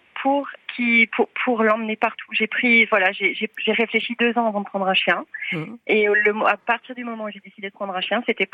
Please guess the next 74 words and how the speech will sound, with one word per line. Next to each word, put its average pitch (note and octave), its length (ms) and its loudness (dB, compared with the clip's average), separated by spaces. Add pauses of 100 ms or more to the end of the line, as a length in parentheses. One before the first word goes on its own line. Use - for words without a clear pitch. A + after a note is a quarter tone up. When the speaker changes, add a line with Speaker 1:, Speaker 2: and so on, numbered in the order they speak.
Speaker 1:
pour, G3 200 0
euh, F3+ 180 2
pour G#3 140 0
vivre A3 220 2
avec G3 240 2
mon G3+ 140 -2
chien. G3 320 0
Donc G#3 180 -2
les G#3 140 2
gens B3 200 0
qui - 140 -10
<laughs> - 160 -2
ne D#4 40 2 (120)
veulent G3+ 160 0
pas A3 200 4 (300)
que - 120 0
j'emmène A3+ 240 -2
mon G3 100 -10
chien, F#3+ 240 -6
je G3+ 80 -4
n'y G#3+ 160 -6
vais G3+ 140 2
pas. - 180 -2 (160)
Donc G#3+ 180 -4
je G#3+ 60 4
l'emmène G3+ 320 2
partout. - 380 -4 (260)
Speaker 2:
Oui, G#3 100 0 (160)
il F3 120 -4
y F3+ 40 6
a, F#3+ 40 8
Speaker 1:
Je - 80 -2
Speaker 2:
il D3+ 40 0
y G3 40 6
a F#3+ 40 8
Speaker 1:
l'emmène G#3 140 -4
toujours A3 360 -12
de A3 60 0
l'eau, G3 200 0
je A3 80 -4
lui G#3+ 80 -2
mouille G#3 180 2
les G3+ 100 4
pattes F#3 200 -2
quand F3+ 180 -6
il G3 60 -18
fait F#3+ 140 -2
chaud, F#3+ 340 2
je F#3+ 80 2
fais F3 120 -4
très A#3+ 320 2
attention, F#3 420 -2 (100)
je G3+ 120 -6
sors F3+ 140 -2
jamais A3 300 2
sur G#3 140 -2
ma F#3+ 100 2
carte. G3 160 0
Enfin A#3 100 2
bref, F3+ 280 2
voilà, E3+ 240 2
tout - 140 -8
le, A#3 240 4
<laughs> - 460 -10
tout D4 100 -14
le C4+ 120 -4
tralala, A3 580 0
mais G#3 60 -6
en G3 80 -6
tout - 180 -20
cas, A3+ 120 2
voilà, G#3+ 180 -2 (100)
c'est G3+ 80 -4
juste, F#3+ 200 -10